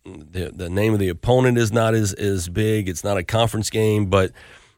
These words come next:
you've gotta have a t-, great tempo set on the mound in the middle of the week. And Austin does a tremendous job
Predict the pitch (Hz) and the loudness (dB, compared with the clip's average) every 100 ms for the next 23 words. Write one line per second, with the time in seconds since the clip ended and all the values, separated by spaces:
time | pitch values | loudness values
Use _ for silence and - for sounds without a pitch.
0 | _ _ _ _ _ - 101 117 117 110 | _ _ _ _ _ -8 -4 -2 0 2
1 | 101 101 95 82 - - - 107 101 - | 2 0 -2 -4 -8 -8 0 0 0 -2
2 | 104 - 92 - 98 98 90 90 92 87 | -2 -2 -4 -4 -2 -2 0 0 0 0
3 | 82 82 - - 92 90 90 90 85 85 | -2 -4 -8 -10 -6 -4 -2 -2 -2 -4
4 | 90 80 - _ _ _ - 92 87 - | -8 -10 -14 _ _ _ -8 -2 -2 2
5 | 98 104 - 92 92 85 80 90 92 92 | 0 2 -2 -2 -2 -2 -6 -4 0 0
6 | 87 - - 87 87 82 | 0 -2 -2 -2 -2 -4